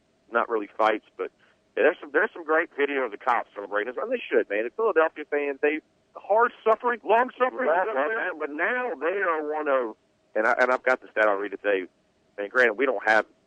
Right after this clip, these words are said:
Speaker 1: this many teams, and we only have two professional teams, but I think they're one of three or four cities that have now won the World Series, the Stanley Cup,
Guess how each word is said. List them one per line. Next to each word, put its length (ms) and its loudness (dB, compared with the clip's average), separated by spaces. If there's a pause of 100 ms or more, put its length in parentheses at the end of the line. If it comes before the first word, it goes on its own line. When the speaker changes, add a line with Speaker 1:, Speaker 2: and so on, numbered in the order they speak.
(280)
Speaker 1:
this 180 0
many 160 -2 (100)
teams, 260 -8
and 320 -10
we 120 0
only 140 4
have 100 2
two 120 -10
professional 420 0
teams, 280 -4
but 80 2
I 60 6 (140)
think 180 2 (960)
they're 160 8
one 200 6
of 80 2 (220)
three 300 2
or 160 6 (160)
four 220 -6 (120)
cities 300 -2
that 80 2
have 140 2
now 220 2
won 420 -4 (460)
the 60 -14
World 400 2
Series, 420 0 (200)
the 80 -10 (100)
Stanley 380 2
Cup, 320 4